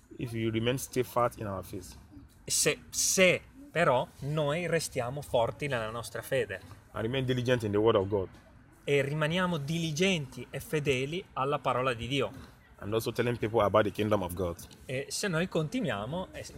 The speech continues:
Speaker 2: in ubbidienza a dire alle persone della parola di Dio.
Speaker 1: And his promises.
Speaker 2: E la sua promessa.
Speaker 1: Because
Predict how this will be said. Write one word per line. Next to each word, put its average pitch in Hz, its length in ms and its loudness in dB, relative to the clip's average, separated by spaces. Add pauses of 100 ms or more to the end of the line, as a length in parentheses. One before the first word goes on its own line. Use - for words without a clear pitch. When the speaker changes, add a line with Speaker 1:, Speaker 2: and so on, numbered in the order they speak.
Speaker 2:
in 127 160 -8
ubbidienza 131 680 -2 (220)
a 131 140 -4
dire 170 260 0
alle 135 160 2
persone 156 600 -4 (100)
della 139 300 0
parola 127 340 0
di 127 160 -4
Dio. 123 240 -2 (360)
Speaker 1:
And 110 220 0
his 113 120 -2
promises. 117 680 2 (140)
Speaker 2:
E 143 100 -8
la 139 120 0
sua 170 160 0
promessa. 147 580 -2 (1080)
Speaker 1:
Because 113 580 -2